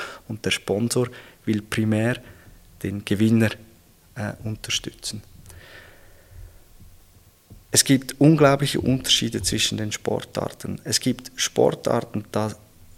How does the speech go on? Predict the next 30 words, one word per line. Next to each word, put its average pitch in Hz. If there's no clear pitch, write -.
sind 110
auch 98
Frauen 143
Millionärinnen. 113
Es -
gibt -
Sportarten, -
da 104
wird 104
sehr 127
gutes 127
Geld 117
verdient, -
da 101
werden 104
sehr 120
gute -
Preisgelder -
ausgeschüttet. -
Ich -
denke -
da 101
an 104
Triathlon, 123
ich -
denke 104
da 98
an 101
Ski 107
Alpin 117